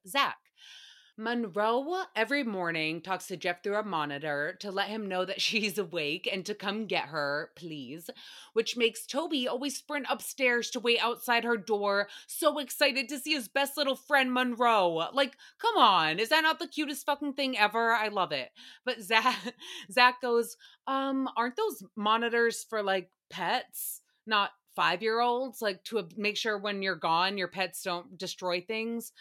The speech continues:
Although I don't know what you would do, like, scream at the monitor, like, 'Put the owl carcass down, Toby.'" He would just look at it and be like, "Fuck off, little screen." Okay, so anyways, um,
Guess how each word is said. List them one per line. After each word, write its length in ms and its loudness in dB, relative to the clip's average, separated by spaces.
Although 200 2
I 100 6
don't 160 6
know 80 4
what 160 2
you 80 -4
would 100 0
do, 320 4
like, 260 0
scream 380 -4
at 100 -2
the 80 0
monitor, 540 2
like, 280 0
'Put 240 0
the 160 4
owl 340 6
carcass 500 2
down, 440 6
Toby.'" 640 2
He 140 -6
would 100 -4
just 240 -6
look 180 0
at 140 6
it 140 4
and 120 -6
be 120 -2
like, 360 2
"Fuck 340 -2
off, 520 6
little 520 -2
screen." 720 -4
Okay, 240 4
so 240 2
anyways, 720 2
um, 360 4